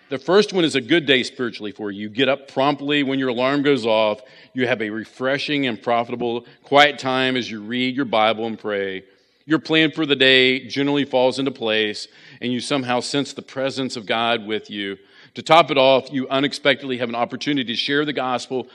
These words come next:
with someone who is truly searching. As you talk with the person,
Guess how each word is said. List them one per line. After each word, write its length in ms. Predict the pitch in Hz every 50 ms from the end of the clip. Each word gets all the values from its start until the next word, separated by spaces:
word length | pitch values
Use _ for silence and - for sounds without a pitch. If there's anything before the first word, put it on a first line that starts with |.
| - - -
with 120 | 139 139
someone 380 | - - 151 151 151 147 143 139
who 140 | 135 131 127
is 120 | 117 -
truly 380 | - - - 156 160 160 156 143
searching. 640 | - - 139 127 120 - - 120 113 113 110 104 - _ - - - - - _ _ -
As 200 | 143 151 139 147
you 80 | 147
talk 360 | - - 165 175 185 180 185 170
with 120 | 160 151
the 80 | 165 -
person, 600 | - 147 139 135 131 - 143 135 127 123 120